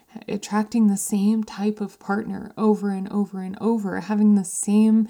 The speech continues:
feelings of, uh, regret or frustration or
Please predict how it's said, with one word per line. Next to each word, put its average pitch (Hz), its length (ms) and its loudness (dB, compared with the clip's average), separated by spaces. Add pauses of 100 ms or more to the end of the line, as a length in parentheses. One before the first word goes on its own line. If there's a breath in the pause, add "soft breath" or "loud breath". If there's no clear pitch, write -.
(420 loud breath)
feelings 214 640 4
of, 180 460 -10 (320 loud breath)
uh, - 360 -6 (340)
regret 208 800 0
or 190 640 -4
frustration 247 1120 0
or 185 600 -6